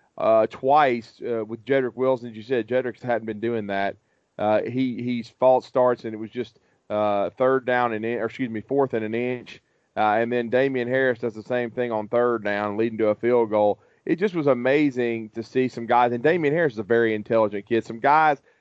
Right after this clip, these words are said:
I, I guess, that usually don't make those kind of mistakes, making them.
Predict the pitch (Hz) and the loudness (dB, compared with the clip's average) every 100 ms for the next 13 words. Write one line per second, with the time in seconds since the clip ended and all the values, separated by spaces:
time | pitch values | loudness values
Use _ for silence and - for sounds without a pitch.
0 | _ - 110 127 151 151 156 147 - - | _ -4 -2 0 0 0 -4 -2 -6 -6
1 | 135 180 196 190 165 156 151 131 143 139 | -10 -12 -6 -4 -2 0 -2 0 -2 0
2 | 120 113 120 113 107 - 113 110 113 107 | -4 -4 -6 -6 -6 -4 -4 -4 -4 -4
3 | 98 76 | -6 -20